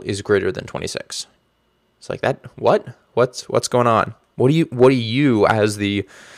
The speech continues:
viewer think is gonna happen? So first, we are going to check the first value and ask, "Are you truthy?" It turns out nil is not truthy. So are we gonna check the next one? No, we don't. So we return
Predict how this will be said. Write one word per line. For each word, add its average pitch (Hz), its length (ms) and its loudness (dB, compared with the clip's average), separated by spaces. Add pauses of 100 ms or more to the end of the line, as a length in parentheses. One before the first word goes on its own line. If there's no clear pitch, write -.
(340)
viewer 120 400 4
think 107 220 -2
is 104 100 -2
gonna 101 140 0
happen? 135 360 -2 (920)
So 135 160 4
first, 190 460 4
we 131 200 2
are 117 260 6
going 110 280 0
to 107 220 -4
check - 440 -4
the 107 80 -6
first 107 200 0
value 156 400 2 (220)
and 98 260 -8 (240)
ask, - 400 -10
"Are 104 160 0
you 113 160 -4
truthy?" 180 440 -2 (280)
It - 80 -12
turns 165 240 0
out 127 160 4
nil 123 260 2
is 110 160 0
not 98 300 2
truthy. - 500 -4
So 117 380 2
are - 140 0
we 101 40 0
gonna 95 120 0
check 98 180 -2
the 104 80 -2
next 98 180 -2
one? 170 280 0 (640)
No, 247 280 2 (1000)
we 131 100 4
don't. 127 340 6
So - 120 2
we 113 140 2
return 143 640 2